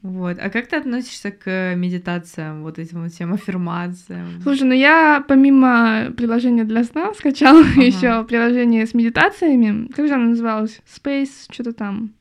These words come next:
Speaker 2: Headspace. Ой.
Speaker 1: Headspace. Тут могла быть ваша рекламная интеграция, но её не будет.
Speaker 2: <laughs> Да, извините. А, и, в общем,
Speaker 1: Ужасное приложение.
Speaker 2: <laughs> я не знаю, я как-то скачала, но ещё не начинала. <laughs>
Speaker 1: Понимаю.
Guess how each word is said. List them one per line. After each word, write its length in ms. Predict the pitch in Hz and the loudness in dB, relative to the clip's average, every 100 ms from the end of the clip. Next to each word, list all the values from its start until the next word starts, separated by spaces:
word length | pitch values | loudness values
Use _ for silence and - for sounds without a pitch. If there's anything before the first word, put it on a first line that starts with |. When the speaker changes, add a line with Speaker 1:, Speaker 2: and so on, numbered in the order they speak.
| - | -4
Speaker 2:
Headspace. 420 | 269 - 208 202 - - | -2 -2 -4 -4 -14 -12
Ой. 60 | 240 | -8
Speaker 1:
Headspace. 400 | 214 214 202 190 | -8 -4 -4 -4
Тут 160 | - 208 | -8 -8
могла 320 | 202 196 202 | -6 -6 -6
быть 200 | 190 185 | -6 -8
ваша 280 | 185 180 - | -6 -8 -8
рекламная 460 | 175 180 175 175 175 | -12 -10 -8 -8 -8
интеграция, 680 | 175 190 196 208 208 220 | -10 -10 -8 -10 -12 -14
но 140 | 202 185 | -12 -8
её 140 | 185 | -8
не 120 | 175 170 | -8 -10
будет. 420 | 170 185 226 214 | -12 -14 -12 -6
Speaker 2:
<laughs> 140 | 233 | -4
Да, 120 | 233 - - _ | -4 -8 -18 _
извините. 460 | 240 240 233 226 - - 226 | -4 2 2 0 -6 -14 -4
А, 380 | 247 247 247 240 | 0 0 0 -2
и, 580 | - 254 294 285 277 262 254 | -4 -4 -2 -2 -2 -2 0
в 60 | |
общем, 260 | 254 208 302 | -2 0 -2
Speaker 1:
Ужасное 380 | 339 302 185 165 | -4 -4 -6 -6
приложение. 840 | 165 165 170 180 - 254 - - - - | -8 -8 -8 -8 -4 -2 -2 -4 -8 -12
Speaker 2:
<laughs> 140 | _ | _
я 160 | 240 277 | -2 0
не 120 | 359 | 0
знаю, 360 | 370 359 285 262 | 2 2 2 -2
я 480 | 302 320 320 320 311 | -4 0 2 0 -2
как-то 520 | 311 302 294 285 277 - - - _ _ _ - | -8 -2 0 2 0 -6 -20 -20 _ _ _ -10
скачала, 480 | - 294 381 427 | -4 2 2 2
но 80 | 285 | 2
ещё 160 | 254 277 | 2 2
не 100 | 277 | 4
начинала. 480 | 269 254 226 - - - | 4 2 -10 -12 -8 0
<laughs> 440 | 294 - 370 370 | 2 4 2 -2
Speaker 1:
Понимаю. 500 | 247 240 233 202 208 | -12 -10 -10 -10 -10